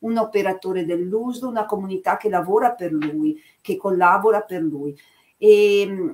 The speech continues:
avere un bambino speciale in classe, eh, significa abituare gli altri magari a tempi più lenti, però a una sensibilità più attenta.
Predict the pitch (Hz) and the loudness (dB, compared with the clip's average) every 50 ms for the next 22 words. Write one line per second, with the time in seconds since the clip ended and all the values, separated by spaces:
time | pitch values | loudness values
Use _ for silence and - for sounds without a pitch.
0 | - _ - 214 226 233 277 302 311 311 269 226 202 208 208 196 190 226 240 240 | -8 _ -4 -4 -2 0 2 4 6 6 6 6 4 0 0 -4 -6 -6 -6 -4
1 | 226 226 - - - 196 190 - - 180 175 196 190 185 185 185 180 - 185 180 | -4 -6 -6 -6 -8 -8 -8 -4 -2 -2 -2 -2 -2 -4 -6 -6 -8 -6 -6 -4
2 | 170 180 208 220 - - - - 269 302 320 302 - - 196 196 185 185 - - | -4 -4 -6 -8 -10 -12 -10 -6 -4 -2 -2 -4 -4 -8 -10 -8 -8 -10 -8 -8
3 | 208 214 233 262 269 - - 220 - 190 180 180 202 190 - 202 196 190 208 214 | -6 -4 -4 -4 -4 -6 -8 -10 -4 -4 -2 -2 -4 -8 -6 -2 0 2 2 2
4 | 196 190 180 175 170 170 170 185 196 196 - _ _ 214 247 269 269 269 _ _ | 0 -4 -4 -4 -2 -2 -2 -2 -4 -6 -10 _ _ -6 -4 -4 -4 -6 _ _
5 | _ _ _ _ _ _ _ _ _ _ _ _ _ 226 254 254 254 262 247 254 | _ _ _ _ _ _ _ _ _ _ _ _ _ 0 0 2 4 4 4 4
6 | 262 262 247 247 - 220 214 220 220 220 - 214 208 - 180 180 165 170 170 175 | 4 2 -2 0 2 2 2 2 2 -2 -8 -10 -10 -8 -6 -6 -4 -2 -2 -2
7 | 190 208 208 196 - - 269 294 294 - _ - 240 226 240 247 285 277 262 233 | -4 -6 -8 -10 -8 -8 -8 -8 -8 -10 _ -8 0 2 4 4 4 4 0 -2
8 | 214 - - 240 254 277 277 - - 254 214 208 202 190 196 - _ - - 214 | -4 -6 -8 -4 -2 -2 -2 -2 -4 -8 -10 -10 -10 -10 -12 -10 _ -4 -4 -4
9 | - - 220 202 196 - _ _ 165 156 151 156 165 160 156 - 160 160 170 170 | -4 -4 -6 -6 -6 -6 _ _ -4 -4 -2 -2 -4 -6 -6 -6 -8 -8 -8 -8